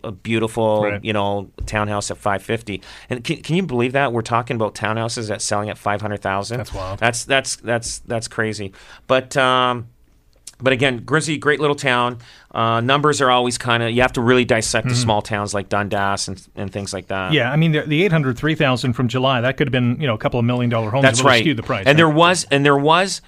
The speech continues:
Speaker 1: three large, uh, homes that sold in Grimsby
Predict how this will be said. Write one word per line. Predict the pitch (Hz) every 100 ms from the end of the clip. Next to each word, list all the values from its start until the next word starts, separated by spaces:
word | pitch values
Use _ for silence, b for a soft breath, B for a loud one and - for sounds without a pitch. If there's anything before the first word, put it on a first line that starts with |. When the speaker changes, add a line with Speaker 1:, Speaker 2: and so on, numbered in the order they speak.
| b
Speaker 1:
three | - - 127 165 185
large, | 170 139 131 127 131 120 - b b b b
uh, | 120 120 117 117 113 113 90
homes | 127 131 123
that | 117
sold | - - 123 127 117 -
in | 127 135 131 113
Grimsby | 113 120 120 - 110 107